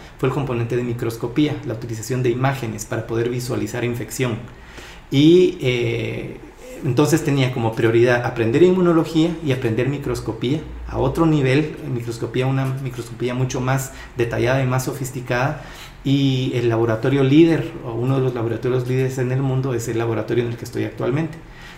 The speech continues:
Entonces mi opción era, bueno, graduarme y poder aplicar a este laboratorio en el que estoy actualmente. Apliqué a este laboratorio y a otro laboratorio en la Universidad de Yale, en el que hubiera estado estudiando la morfología de bacteria, un tema totalmente distinto.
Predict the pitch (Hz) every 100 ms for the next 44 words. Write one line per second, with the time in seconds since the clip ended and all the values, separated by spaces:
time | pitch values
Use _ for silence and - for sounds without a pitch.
0 | - 135 123 127 131 127 135 120 120 143
1 | 135 139 135 156 151 131 113 104 107 107
2 | 120 160 202 - - - - 127 120 117
3 | 127 120 117 127 131 170 - 120 113 -
4 | 127 120 113 107 135 151 165 - 113 107
5 | 120 123 120 135 131 127 143 180 - -
6 | - 117 120 120 143 143 175 165 165 160
7 | 160 165 160 165 120 113 113 135 131 123
8 | 117 135 135 131 120 101 - 120 123 117
9 | 127 170 175 120 113 113 107 120 127 131
10 | 127 120 - 113 117 120 131 127 107 107
11 | - 110 107 120 113 113 - 135 113 107
12 | 123 127 123 120 117 117 120 113 135 139
13 | 135